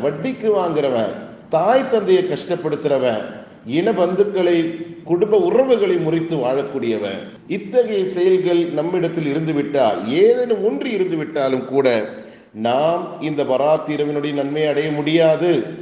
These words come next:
குடும்ப உறவுகளை துண்டித்து வாழக்கூடாது. குடும்ப உறவுகளை சேர்த்துக் கொள்ள வேண்டும். சலாமை கூறி அவர்களிடத்தில் நாம் நெருக்கமாக இருந்திட வேண்டும்.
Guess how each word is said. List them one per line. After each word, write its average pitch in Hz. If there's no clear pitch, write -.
குடும்ப 175
உறவுகளை 175
துண்டித்து 175
வாழக்கூடாது. 170
குடும்ப 180
உறவுகளை 185
சேர்த்துக் 220
கொள்ள 190
வேண்டும். 160
சலாமை 180
கூறி 170
அவர்களிடத்தில் 165
நாம் 151
நெருக்கமாக 170
இருந்திட 131
வேண்டும். 110